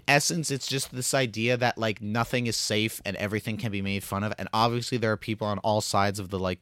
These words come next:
political spectrum that think you can't joke about certain things,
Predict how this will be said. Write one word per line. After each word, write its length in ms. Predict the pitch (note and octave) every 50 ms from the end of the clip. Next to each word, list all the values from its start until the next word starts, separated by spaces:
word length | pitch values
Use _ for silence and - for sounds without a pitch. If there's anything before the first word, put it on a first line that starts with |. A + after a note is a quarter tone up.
| _ _
political 460 | - G2 F#2+ G2+ G2+ F#2+ - - G2
spectrum 480 | - - - G2 F#2+ - - G#2 F2+ F#2+
that 180 | F#2+ E2 -
think 340 | - - G2 F#2 F2+ - -
you 80 | F#2 F2+
can't 320 | - - G2 F#2 F#2 -
joke 240 | - F#2+ F2+ E2+ -
about 240 | F2+ E2+ F#2 F2 -
certain 300 | - - F#2 D#2 F2 F2
things, 560 | - F#2+ F2+ F2 F2 F2 E2+ - - -